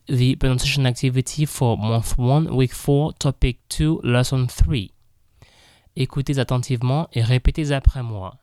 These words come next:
Listen carefully and repeat after me. Un.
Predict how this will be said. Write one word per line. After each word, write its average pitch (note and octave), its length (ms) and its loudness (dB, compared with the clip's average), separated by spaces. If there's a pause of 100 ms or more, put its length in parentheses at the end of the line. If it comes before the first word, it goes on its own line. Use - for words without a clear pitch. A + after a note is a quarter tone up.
(100)
Listen A#2+ 380 -4
carefully C3 640 -2
and B2+ 80 0
repeat A2+ 300 2
after C#3 260 -8
me. G#2 200 -8 (1080)
Un. B2+ 220 2